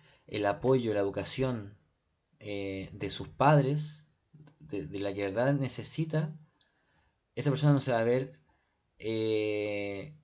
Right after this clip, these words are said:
como fomentada por un músico chileno, eh, que se relaciona con las drogas y la,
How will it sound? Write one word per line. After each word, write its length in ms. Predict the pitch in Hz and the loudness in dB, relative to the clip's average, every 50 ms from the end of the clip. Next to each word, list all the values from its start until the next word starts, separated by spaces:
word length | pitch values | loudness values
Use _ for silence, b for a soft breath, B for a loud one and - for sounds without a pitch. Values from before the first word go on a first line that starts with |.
| _ - - | _ -12 -6
como 200 | - 120 113 113 | -4 -2 -2 -2
fomentada 880 | 107 - - 113 110 107 98 - - 131 135 143 139 139 151 156 - - - - - _ _ _ _ _ | -2 -2 -2 -2 -2 -2 -4 -4 2 6 6 6 8 6 4 2 0 -2 -8 -16 -20 _ _ _ _ _
por 460 | - 107 104 104 107 117 117 - - _ - | -2 0 0 2 0 -2 -4 -6 -10 _ -6
un 420 | - 127 131 135 131 135 127 - | -2 -2 0 0 0 -2 -4 -4
músico 540 | 117 113 113 135 151 151 151 143 147 147 143 | -4 -2 2 4 4 4 4 2 2 0 0
chileno, 760 | 147 - 127 117 117 131 143 151 147 151 151 151 - - - - _ _ - - _ _ _ _ _ _ _ _ - - - - | 0 0 -2 0 2 4 6 8 8 8 8 6 2 -4 -10 -16 _ _ -20 -20 _ _ _ _ _ _ _ _ -20 -20 -20 -18
eh, 340 | - - 104 107 107 104 95 | -14 -10 -8 -6 -6 -6 -6
que 100 | - 107 | -6 -6
se 100 | 101 113 | -4 -2
relaciona 340 | 104 104 101 - 127 123 113 | -2 -2 -2 -2 -2 -2 0
con 140 | 120 113 110 | 0 2 4
las 140 | 104 101 | 4 2
drogas 520 | 98 104 117 123 123 123 123 123 123 - 123 | 2 2 2 2 2 2 0 -2 -4 -6 -8
y 80 | 117 107 | -6 -4
la, 440 | 104 101 98 98 95 90 76 - | -4 -4 -4 -4 -8 -10 -12 -16